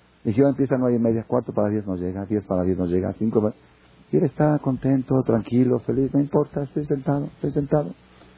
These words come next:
Ustedes saben que está escrito, prohibido entrar a un knis si no es para algo espiritual. Por ejemplo, no se puede entrar a un knis para decirle a alguien, "Te hablan por teléfono".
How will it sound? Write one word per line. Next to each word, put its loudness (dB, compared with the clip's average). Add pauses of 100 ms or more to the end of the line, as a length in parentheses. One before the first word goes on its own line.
(300)
Ustedes 2
saben 0 (1500)
que -4
está 2
escrito, -2 (300)
prohibido 2
entrar 2
a 2
un -2
knis -4 (1200)
si 0
no 6
es 2
para 2
algo 2
espiritual. -8 (640)
Por -2
ejemplo, 0
no 4
se -2
puede 2
entrar 0
a 2
un -2
knis -2
para 0
decirle 0
a 4
alguien, 0
"Te 2
hablan 0
por -6
teléfono". -6